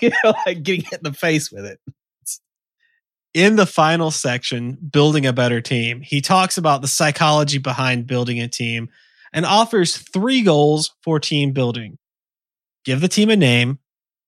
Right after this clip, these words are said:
Speaker 2: compete with other teams, and set group goals. The takeaways from this chapter are to discuss your health with others and show your enthusiasm for becoming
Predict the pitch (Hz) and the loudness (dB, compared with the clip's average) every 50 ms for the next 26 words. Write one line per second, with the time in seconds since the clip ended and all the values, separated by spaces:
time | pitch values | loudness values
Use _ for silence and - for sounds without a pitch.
0 | _ _ _ - 151 139 - - 240 254 233 175 123 - - 156 147 139 - 120 | _ _ _ -4 -4 -4 0 2 4 4 4 4 2 0 0 0 2 2 2 2
1 | 143 147 185 185 - - 156 135 127 123 123 131 139 - - _ _ _ _ _ | 2 4 4 2 4 4 2 4 4 4 2 2 0 -2 -4 _ _ _ _ _
2 | _ _ _ 151 143 139 - - - 170 156 - - 156 135 - - 139 139 135 | _ _ _ -2 -2 0 0 2 2 2 2 2 -2 -8 -10 -2 2 2 2 2
3 | 135 - - 170 143 135 127 123 117 110 110 - - - - - _ _ _ _ | 2 -2 -8 -8 -2 0 0 0 0 -2 -6 -10 -10 -10 -10 -12 _ _ _ _
4 | _ _ _ _ _ _ _ - 147 - - 240 262 233 - 226 202 180 170 156 | _ _ _ _ _ _ _ -10 -4 0 2 2 2 2 2 2 4 4 4 2
5 | 147 - - 185 185 190 190 180 165 - - - 170 151 147 143 - 147 135 131 | 0 0 2 2 2 2 2 0 0 0 0 2 2 2 2 0 -2 -2 -2 -2
6 | 135 - - 151 151 151 151 151 156 151 - - 190 175 156 156 147 - - 233 | -2 -4 -2 0 2 4 4 4 2 2 0 -2 -2 -2 -2 -2 -4 -4 -4 -4
7 | 240 254 - - 220 190 170 151 156 151 151 151 - - 175 190 196 - 143 139 | -4 -4 -4 -4 -4 -4 -4 -2 -2 -2 -2 -2 -2 0 0 0 0 0 -2 -2
8 | 139 139 139 143 139 - - - - - - - _ _ - 151 156 151 147 - | 0 0 0 0 -2 -4 -6 -12 -20 -20 -20 -20 _ _ -4 -2 0 0 0 0
9 | - - - 220 226 247 247 196 175 180 202 220 190 165 170 165 165 156 _ _ | -2 -2 0 0 0 2 2 2 4 4 4 4 4 2 0 0 -2 -4 _ _
10 | - 214 220 220 180 - 151 127 120 117 117 113 113 - 123 117 110 104 - _ | 2 4 4 4 4 4 2 4 4 2 2 0 -4 -6 -8 -10 -12 -14 -18 _
11 | _ _ _ _ _ _ - 175 165 165 165 151 151 - 131 151 156 156 - - | _ _ _ _ _ _ -2 2 4 4 4 4 4 2 0 -2 -4 -4 -2 -2
12 | 151 139 139 139 135 135 143 151 | -2 -2 0 0 -2 -2 -4 -8